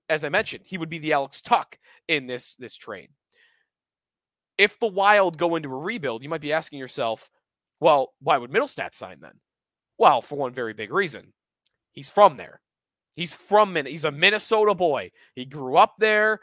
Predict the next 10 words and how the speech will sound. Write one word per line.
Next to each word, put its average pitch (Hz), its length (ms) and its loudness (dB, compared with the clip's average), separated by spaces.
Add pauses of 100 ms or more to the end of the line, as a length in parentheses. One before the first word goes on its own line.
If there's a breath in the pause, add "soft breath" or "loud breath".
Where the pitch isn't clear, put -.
(200)
He 165 220 -8
played 139 560 -4
prep 202 320 0
hockey 202 400 2
there. 196 420 -2 (200)
He 175 140 -10
played 127 460 -6
college 208 540 4
hockey 196 400 0
there. 185 420 -2